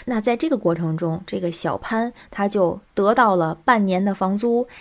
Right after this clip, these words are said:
押金、中介费等等，一共他赚了一万零六百八十八块钱，这数字还挺吉利哈。哎呦，这胆子还真是够大的！说这个小潘呢，他一边收着钱，一边呢还跟这个夫妻俩，他得想办法呀。就是说，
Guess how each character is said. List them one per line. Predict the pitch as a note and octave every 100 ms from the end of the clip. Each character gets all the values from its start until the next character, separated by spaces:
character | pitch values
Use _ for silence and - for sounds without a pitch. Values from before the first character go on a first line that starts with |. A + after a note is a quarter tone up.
| -
押 | G#3 G3
金、 | G#3 G#3+ G#3+ A3
中 | G#3+ G#3+
介 | A3 F#3
费 | - F#3+
等 | F3 D#3 A#3
等， | A#3 - D3 - _
一 | F3+
共 | F#3+ F#3+
他 | D#3+ F3+
赚 | F3 F3+
了 | D#3+ -
一 | F3
万 | G3 F3
零 | E3 D#3+
六 | F#3+
百 | F3 D3+
八 | E3 E3
十 |
八 | F3 E3
块 | E3
钱， | D#3+ D3 -
这 | -
数 | - A#3
字 | G#3
还 | G3
挺 | A3+ G3+
吉 | E3 D#3+ F#3
利 | G3+
哈。 | E3 D#3+ _ _ _ _ _ _
哎 | B3+
呦， | A3+
这 | G#3+
胆 | C4+ G3 -
子 | G#3+
还 | G3+ G3+
真 | - C#4 C#4+
是 | B3
够 | G#3 F#3
大 | G3+ G#3+ F3+
的！ | - - -
说 | - C#4
这 | C#4
个 | A#3 F#3+
小 | - E3
潘 | - B3 B3
呢， | G#3+ G3+
他 | A#3
一 | B3
边 | A#3+ B3
收 | C4 C4+
着 | A3+
钱， | - E3+ F#3 A#3 - _
一 | A#3+
边 | A3 B3 A#3
呢 | G#3
还 | G3+ G3+
跟 | G#3+ A#3
这 | A3+
个 | G3 F3 F3+
夫 | - A3+
妻 | A#3
俩， | G3+ -
他 | F3+
得 | C#4+
想 | C#4 F3+ F3
办 | C#4 B3+
法 | F#3 -
呀。 | - -
就 | A#3
是 |
说， | A3+ A#3